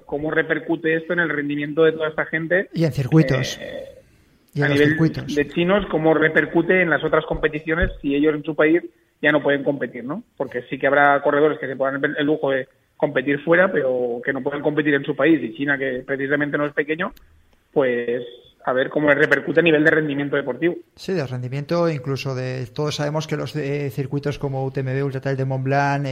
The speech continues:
Speaker 2: Spartan, etcétera, etcétera, eh, habían visto la gallina de los huevos de oro, eh, en Asia. De hecho, casi todas las
Speaker 1: Mm.
Speaker 2: promociones a nivel, eh, turístico deper-, deportivo se están enfocando hacia,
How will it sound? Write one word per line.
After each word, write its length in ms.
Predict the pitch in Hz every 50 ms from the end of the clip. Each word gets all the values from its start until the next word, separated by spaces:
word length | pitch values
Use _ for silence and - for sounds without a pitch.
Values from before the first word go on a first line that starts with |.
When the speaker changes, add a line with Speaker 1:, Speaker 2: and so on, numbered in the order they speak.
| 127
Speaker 2:
Spartan, 600 | 120 - - 143 147 139 - - 147 147 147 143 139
etcétera, 320 | 131 - 139 127 143 139
etcétera, 400 | 135 147 139 - 147 156 165 165 - - - - - -
eh, 360 | - 143 139 139 139 135 135
habían 280 | 131 135 139 139 139
visto 240 | 139 143 131 - 151
la 120 | 147 143 135
gallina 320 | 131 127 135 135 131 131
de 80 | 131 127
los 100 | 127 127
huevos 240 | 131 135 135 123
de 120 | 117 135 135
oro, 120 | 131 143 151 156
eh, 400 | 165 135 131 123 120 117 120 -
en 140 | - 123 131
Asia. 320 | 160 175 - - 120 107 110
De 120 | 120 123 127
hecho, 160 | - - 135
casi 180 | - - -
todas 220 | 127 - 135 135 135
las 140 | 135 127 -
Speaker 1:
Mm. 20 |
Speaker 2:
promociones 720 | - 143 139 139 131 - - 143 147 147 143 139 - -
a 60 | 143
nivel, 380 | 139 135 135 143 143 143 139 139
eh, 320 | 143 143 139 139 135 - - - - - - -
turístico 500 | - 160 147 156 147 - 151 - 151 131
deper-, 300 | 135 127 131 131 120 - - 123
deportivo 540 | 135 135 131 135 123 - - 143 143 156 160
se 100 | - 131
están 220 | - - 143 151
enfocando 480 | 143 127 - 135 - 143 135 131 131 127
hacia, 500 | 123 - 139 135 127 123 120 120 117